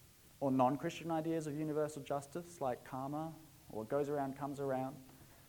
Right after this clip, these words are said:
anyone who doesn't believe in those things and does good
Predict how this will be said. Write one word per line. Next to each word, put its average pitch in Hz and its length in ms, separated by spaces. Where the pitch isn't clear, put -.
anyone 220 200
who 214 60
doesn't 208 220
believe 190 260
in 160 80
those 208 260
things 151 420
and 156 80
does 151 200
good - 200